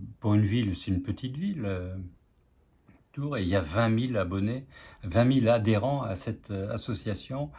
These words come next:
Donc, c'est sept salles avec, euh, je sais pas, vingt films par semaine. Et donc, euh, j'habitais à côté et j'ai, j'ai passé ma vie au cinéma, en fait. Et, euh,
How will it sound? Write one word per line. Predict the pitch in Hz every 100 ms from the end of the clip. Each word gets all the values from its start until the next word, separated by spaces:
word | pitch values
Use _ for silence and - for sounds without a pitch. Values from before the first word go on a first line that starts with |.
| - - - -
Donc, | 107 101
c'est | - 87
sept | - 135 135
salles | - 139 127 127
avec, | 113 101 101 -
euh, | 98 95 92 92
je | 90
sais | -
pas, | 107
vingt | 92 107 101
films | 110 98
par | 98 87
semaine. | 107 101 113 110 104 - - - - 123
Et |
donc, | 123 139 131
euh, |
j'habitais | 95 117 113 135
à | 110
côté | 113 - 160 165
et | 107
j'ai, | 117 98 90 87
j'ai | 92
passé | 110 104 104
ma | 98
vie | 101 110
au |
cinéma, | 85 101 90 90 92 - - - -
en | 101
fait. | 98 - - - - - _
Et, | 92 90 87
euh, | 85 85